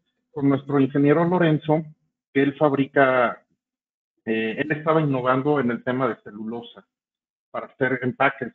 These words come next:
de cartón. Y él, ¿qué fue lo que nos decía? Él nos decía, ¿Sabes qué, Jorge? En México habemos doce mil empresas que nos dedicamos a fabricar empaques de cartón. Imagínate,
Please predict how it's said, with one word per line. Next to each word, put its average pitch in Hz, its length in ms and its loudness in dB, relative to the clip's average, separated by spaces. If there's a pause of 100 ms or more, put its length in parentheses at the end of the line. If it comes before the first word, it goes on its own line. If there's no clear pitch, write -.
de 110 220 -8
cartón. 147 580 -6 (340)
Y 143 120 8
él, 147 120 8
¿qué 160 120 4
fue 170 100 4
lo 156 100 0
que 151 80 6
nos 143 140 4
decía? 139 300 4
Él 156 100 4
nos 165 100 4
decía, 147 360 6
¿Sabes 160 280 6
qué, 180 120 6
Jorge? 180 440 4 (1400)
En 156 160 6
México 196 380 4
habemos 175 400 6 (240)
doce 139 560 4
mil 185 280 6
empresas 175 640 2
que 147 120 0
nos 135 120 0
dedicamos 120 640 -2
a 123 60 -8
fabricar 113 480 -4
empaques 131 500 -2
de 104 100 -2
cartón. 92 400 -12 (2250)
Imagínate, 143 720 6